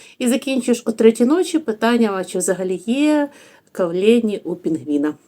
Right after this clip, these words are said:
Або щось на кшталт того, що, а яким чином, м,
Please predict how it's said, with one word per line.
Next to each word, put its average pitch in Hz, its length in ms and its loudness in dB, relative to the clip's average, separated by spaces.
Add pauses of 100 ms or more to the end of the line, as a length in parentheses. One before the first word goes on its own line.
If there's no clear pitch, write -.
(460)
Або 440 240 4
щось 359 300 0
на 269 60 -2
кшталт 247 300 -4
того, 311 240 0
що, 233 320 -4 (240)
а 190 120 -2
яким 196 320 0
чином, 311 440 6
м, 196 340 -8